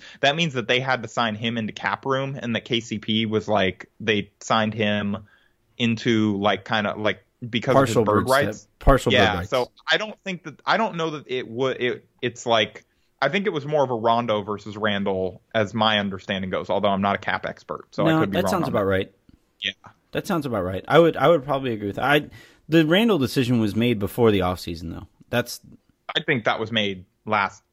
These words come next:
Speaker 1: fall.
Speaker 2: Yeah, I, I would even, yeah, before, bef-, I mean
Speaker 1: Based on the way that he was being played and
Speaker 2: Yeah,
Speaker 1: all of that
Speaker 2: that,
Speaker 1: stuff.
Speaker 2: that
Speaker 1: I think
Speaker 2: decision was made, like, people, people were still in my mentions telling me that there was a,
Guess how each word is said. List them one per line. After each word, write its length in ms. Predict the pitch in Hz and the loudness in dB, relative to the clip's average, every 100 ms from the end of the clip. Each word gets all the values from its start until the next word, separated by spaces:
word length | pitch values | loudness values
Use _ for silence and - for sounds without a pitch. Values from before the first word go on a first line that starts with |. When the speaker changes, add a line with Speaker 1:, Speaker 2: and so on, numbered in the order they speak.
| _ | _
Speaker 1:
fall. 360 | 110 101 - | 2 2 -2
Speaker 2:
Yeah, 320 | - 127 120 107 | 2 6 6 4
I, 200 | 107 131 | 4 6
I 160 | 131 | 6
would 140 | 160 156 | 4 4
even, 160 | 143 | 2
yeah, 260 | 131 135 117 | 0 0 -2
before, 500 | 104 127 - 156 170 | -4 -10 -2 0 0
bef-, 360 | 131 143 127 - | -2 -12 -12 -8
I 60 | 160 | -2
mean 240 | 180 175 | 0 0
Speaker 1:
Based 260 | 147 127 139 | 0 -2 -6
on 60 | 135 | -10
the 60 | 120 | 0
way 140 | 123 | 0
that 120 | 110 - | 0 -8
he 40 | |
was 100 | 110 | -14
being 380 | 110 107 98 95 _ | -4 -4 -4 -10 _
played 360 | - 107 98 98 | 0 0 0 -2
and 260 | 90 90 98 | -6 -8 -2
Speaker 2:
Yeah, 200 | 117 104 | 0 2
Speaker 1:
all 120 | 98 | 0
of 80 | 95 | 0
that 180 | 92 | -2
Speaker 2:
that, 120 | 87 151 | 0 -2
Speaker 1:
stuff. 120 | - | -2
Speaker 2:
that 160 | - 160 | -4 -2
Speaker 1:
I 20 | 104 | -2
think 100 | - | -2
Speaker 2:
decision 320 | - 143 131 | -4 -2 -4
was 180 | 120 127 | -6 -6
made, 340 | 127 123 117 | -6 -6 -2
like, 220 | 123 123 | -2 -2
people, 400 | - 202 147 156 | -6 -6 -4 -4
people 360 | 123 - 180 180 | -6 -8 -8 -4
were 100 | 131 | -6
still 260 | - 156 151 | -4 -4 -2
in 80 | |
my 120 | 131 117 | -2 -4
mentions 420 | 120 127 113 104 | -6 -8 -12 -10
telling 260 | 120 120 | -8 -6
me 100 | 123 113 | -6 -4
that 200 | 107 - | -8 -6
there 120 | 113 | -6
was 200 | 110 104 | -6 -4
a, 220 | 101 98 | -4 -4